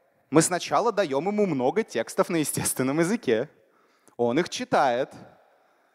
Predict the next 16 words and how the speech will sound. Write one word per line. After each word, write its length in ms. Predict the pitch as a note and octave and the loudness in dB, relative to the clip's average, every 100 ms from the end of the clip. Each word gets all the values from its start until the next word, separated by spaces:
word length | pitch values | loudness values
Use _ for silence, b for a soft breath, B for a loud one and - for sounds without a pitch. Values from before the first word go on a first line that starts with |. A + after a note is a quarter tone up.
| _ | _
и 80 | F3+ | -4
пытается 580 | E3+ D#3+ A2 A2+ D#3+ A#3 | -2 0 0 0 0 -4
генерировать 680 | F#3+ G#3 E3+ A#2+ A#2+ F3+ | 0 2 2 0 0 0
тексты, 380 | - A#2+ - F3+ | 0 -2 -2 -4
которые 380 | G#3 G3+ C#3 C#3+ | -2 0 2 2
похожи 540 | D3 F3+ C#3 B2+ C#3+ | 0 -2 0 0 0
в 80 | D3+ | -2
некотором 400 | B2+ A#2 E3 G#3 F#3 | -4 0 0 0 -2
на-, 140 | E3+ - | -4 -6
смысле 440 | - C3+ A2+ B2 | -2 -2 0 0
на 120 | F#3 | 2
те 140 | G3 C3+ | 2 0
тексты, 380 | A#2 G2+ - C3+ | 0 -2 -2 -2
которые 340 | F#3 E3 E3+ | 2 2 2
ему 160 | G3 G3+ | -2 0
понравились. 720 | C4+ E4 C#4+ B2 G2+ - | 0 0 0 -2 -6 -10